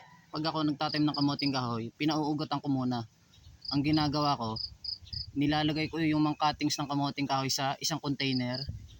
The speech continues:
or balde, maliit lang. Tapos, nilalagyan ko ng kaunting tubig. Para yung pinakailalim nun,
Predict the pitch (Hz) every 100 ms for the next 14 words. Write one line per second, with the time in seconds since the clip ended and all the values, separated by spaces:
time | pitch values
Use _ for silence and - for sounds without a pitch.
0 | - 147 143 135 135 135 127 117 147 190
1 | - 156 131 120 120 - - - - -
2 | - 147 - 131 - 151 151 151 147 151
3 | 151 147 139 143 - 139 143 135 139 131
4 | 120 117 - - - - - - - -
5 | - - - - - - 165 165 160 151
6 | 139 135 175 170 190 180 180 170 170 165
7 | 160 147 123 120 123